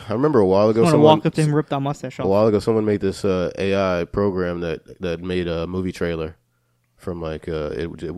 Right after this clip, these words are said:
Speaker 1: it, like, fed it a bunch, they fed it a bunch of, uh, trailers, and it, like, made its own movie trailer. And I feel like Bohemian Rhapsody is like a, like, an
Speaker 2: Yeah.
Speaker 1: A I made fucking
Speaker 2: You could take, like,
Speaker 1: bio-,
Speaker 2: Walk the
Speaker 1: biopic.
Speaker 2: Line.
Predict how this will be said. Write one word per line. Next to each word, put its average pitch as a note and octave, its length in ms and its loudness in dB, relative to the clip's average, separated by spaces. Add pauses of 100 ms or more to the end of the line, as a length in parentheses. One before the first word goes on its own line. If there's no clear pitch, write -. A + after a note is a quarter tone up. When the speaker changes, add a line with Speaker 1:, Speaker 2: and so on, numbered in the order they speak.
Speaker 1:
it, E2 180 -8 (320)
like, D#2+ 180 -6
fed F2+ 260 -4
it E2+ 80 -4
a E2 60 -6
bunch, E2+ 260 -8 (100)
they F2+ 100 -8
fed F2 180 -4
it E2+ 80 -4
a E2 60 -6
bunch E2 260 -10
of, E2 140 -10
uh, D#2+ 160 -4
trailers, E2+ 420 -6
and D#2+ 100 -10
it, D2 200 -12 (180)
like, D#2+ 180 -10
made D#2+ 200 -8
its C#2+ 120 -10
own E2 140 -6
movie F2 220 -4
trailer. G2 400 -2 (840)
And D#2 400 -8
I D#2+ 100 -6
feel G2 200 -2
like E2+ 160 -4
Bohemian E2 480 -6
Rhapsody D#2+ 460 -6
is D2+ 100 -10
like D#2 300 -8
a, D2+ 240 -8 (600)
like, C#3+ 200 -12
an E3 160 -8
Speaker 2:
Yeah. F3 300 0
Speaker 1:
A - 20 -2
I E2+ 40 -4
made E2 320 -6
fucking E2 320 -4
Speaker 2:
You F#3 80 2
could F#3+ 140 2
take, F#3+ 140 0
like, E3+ 220 2
Speaker 1:
bio-, D#3+ 40 -2
Speaker 2:
Walk D#3 300 0
the - 60 0
Speaker 1:
biopic. - 120 2
Speaker 2:
Line. C#3+ 580 0